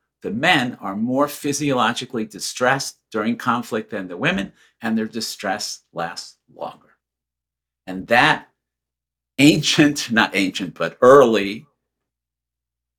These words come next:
dynamic is what, exactly what plays out for men,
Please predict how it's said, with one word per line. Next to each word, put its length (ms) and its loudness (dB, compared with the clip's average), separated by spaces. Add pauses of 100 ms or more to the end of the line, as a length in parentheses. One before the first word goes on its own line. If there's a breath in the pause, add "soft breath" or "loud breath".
(100)
dynamic 840 0
is 240 -4
what, 280 2
exactly 640 -2
what 240 -2
plays 360 -2
out 240 0
for 420 0
men, 680 2